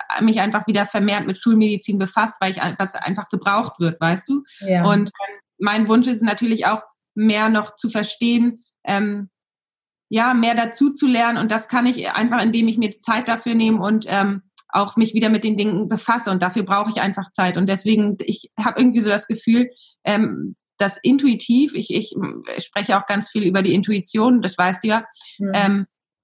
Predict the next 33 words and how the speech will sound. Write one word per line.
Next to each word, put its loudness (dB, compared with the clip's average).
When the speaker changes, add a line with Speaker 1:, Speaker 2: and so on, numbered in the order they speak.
Speaker 1:
dass -2
ich -2
auch 0
so 2
ein 6
bisschen -2
dazu -2
aufgerufen -2
werde, 2
so -6
ein 0
bisschen -4
weniger 2
zu -4
machen -2
und -2
ruhiger 0
zu -8
werden. -2
Und -2
man 0
könnte 2
ja 0
jetzt -6
denken, 2
das -4
ist 0
eine 4
gute 2
Zeit, 0
um, 2
ich, -6
äh, -6